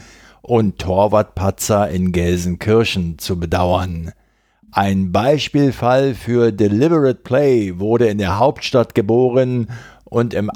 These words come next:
aktuellen Sportstudio stellte sich ein Journalistendarsteller nicht ins beste Licht. Nebenbei wird eine betagte Serie aus dem Privatfernsehen wieder zum Leben erweckt.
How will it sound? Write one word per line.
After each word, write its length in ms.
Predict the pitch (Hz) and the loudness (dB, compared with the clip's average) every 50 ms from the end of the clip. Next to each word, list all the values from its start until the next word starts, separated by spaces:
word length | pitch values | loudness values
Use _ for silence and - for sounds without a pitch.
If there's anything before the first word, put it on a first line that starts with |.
| - - | -4 -2
aktuellen 680 | 101 120 135 143 - - - 139 131 123 123 123 123 104 | -2 0 0 -2 -2 -4 -2 0 2 2 2 2 0 0
Sportstudio 1000 | - - - 107 117 131 - - - - 110 101 98 95 98 107 113 131 139 127 | -2 -2 0 2 2 2 0 -2 -2 -2 -2 0 0 0 2 2 4 4 2 2
stellte 480 | - - - 107 104 110 107 - 107 | 0 0 0 2 2 2 2 0 0
sich 300 | 95 101 101 90 - - | 0 0 0 -2 -2 -2
ein 300 | 95 95 95 95 95 95 | 0 2 2 2 2 2
Journalistendarsteller 1500 | 92 98 98 101 101 101 110 139 151 - - - - 117 104 90 85 82 87 - - - 98 95 98 101 101 101 104 98 - - - - - - - - _ - | 2 0 0 2 2 2 2 2 0 0 -2 -4 -2 -2 0 0 0 0 0 -2 0 0 0 2 2 2 2 4 2 2 0 -4 -12 -20 -20 -20 -20 -20 _ -6
nicht 680 | - 87 90 95 98 104 120 113 - - - - - | -2 0 0 2 2 2 2 2 0 -4 -8 -10 -10
ins 320 | - - 104 101 95 - - | -4 -2 -2 -2 -2 -4 -8
beste 520 | - 80 82 87 - - - - - 104 | -8 -8 -6 -6 -6 -8 -8 -4 -2 0
Licht. 760 | 98 98 101 92 82 - - - - - - - - - - _ _ _ _ _ _ _ _ _ _ | 0 2 0 0 -2 -4 -6 -8 -8 -10 -10 -14 -20 -20 -20 _ _ _ _ _ _ _ _ _ _
Nebenbei 1000 | - - 95 98 101 104 101 101 98 90 92 95 95 101 107 113 127 139 131 127 - - - - _ - | -4 -2 0 2 2 2 2 0 0 0 0 0 0 2 2 2 2 2 0 -4 -8 -14 -20 -20 _ -2
wird 220 | - 113 139 - | 0 0 0 2
eine 200 | - 113 117 117 | 0 0 0 2
betagte 640 | 98 104 - - - 92 113 127 - - 135 120 92 | 0 -2 -2 -4 -4 -2 -2 -2 -2 -2 -2 -2 0
Serie 720 | 92 98 95 104 104 98 107 104 104 101 101 101 104 - | 2 2 2 2 2 2 2 2 4 4 4 2 2 0
aus 300 | - 92 92 101 - - | 0 0 0 -2 -2 0
dem 200 | 104 101 92 92 | 0 0 0 0
Privatfernsehen 1200 | - - 98 90 87 90 98 113 - - 110 110 104 104 101 92 104 104 101 101 104 101 95 82 | -2 -2 -4 -2 -2 0 0 0 0 0 0 0 0 0 0 0 2 2 2 2 2 0 0 0
wieder 340 | 87 92 87 98 98 95 90 | 0 0 2 2 0 0 -2
zum 200 | - - 104 95 | -2 -2 0 2
Leben 320 | 101 110 110 107 98 101 92 | 2 2 2 2 0 -2 -6
erweckt. 760 | 82 82 80 85 82 - - - - - - - - - _ | -6 -6 -8 -8 -10 -10 -12 -16 -16 -16 -20 -20 -20 -20 _